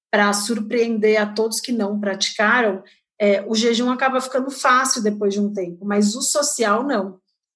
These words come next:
E se você se isolar, você acaba largando o jejum não porque não conseguia fazer, mas porque se sentiu sozinho nessa. Então, é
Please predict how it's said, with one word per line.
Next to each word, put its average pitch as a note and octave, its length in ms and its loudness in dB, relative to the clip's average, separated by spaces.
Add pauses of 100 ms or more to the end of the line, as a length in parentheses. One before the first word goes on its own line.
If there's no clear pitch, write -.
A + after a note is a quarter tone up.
(120)
E - 20 -4
se G3+ 160 -2
você G#3 320 2
se A3+ 240 -2
isolar, A3 600 4
você A#3 180 -2
acaba A3+ 300 0
largando A3 380 0
o A3+ 40 -2
jejum A3 320 0
não A3 180 -6
porque C4+ 280 -8
não C4 160 -6
conseguia B3+ 440 -4
fazer, A#3+ 520 -2 (260)
mas G3+ 240 0
porque G#3 340 0
se G#3 220 0
sentiu A3+ 380 0
sozinho A3 560 0
nessa. G3+ 520 -2 (520)
Então, G3 360 -2
é G#3 60 2